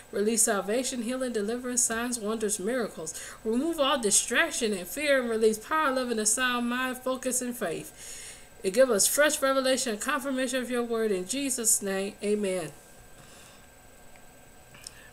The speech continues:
Resisting temptation. Being tempted is common to all people. Temptation to sin began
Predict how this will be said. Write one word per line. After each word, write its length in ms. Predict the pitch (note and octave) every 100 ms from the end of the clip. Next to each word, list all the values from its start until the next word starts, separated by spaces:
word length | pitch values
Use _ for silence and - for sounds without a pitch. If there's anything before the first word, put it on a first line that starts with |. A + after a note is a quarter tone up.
| - -
Resisting 600 | G#3 G#3+ D4+ E4+ E4 C4+
temptation. 760 | C4+ C4 A#3 G#3+ G#3+ F3 D3+ - - - - - - - - - -
Being 360 | G#3+ D4+ E4+ B3+
tempted 600 | - C4 C4+ C4+ A3+ -
is 320 | A3+ G#3 - - - - - - -
common 500 | - B3+ B3+ A#3 F#3+
to 120 | G3 G#3+
all 240 | G3+ G3+
people. 500 | G3+ C4+ A3+ D3 D3+ - - - - - -
Temptation 800 | - B3+ A#3+ C4 C4+ - A#3 A3
to 120 | A3
sin 480 | G#3 - B3+ A#3+ A#3
began 840 | G#3 G3+ G3+ G#3+ A#3 A3 F#3+ G3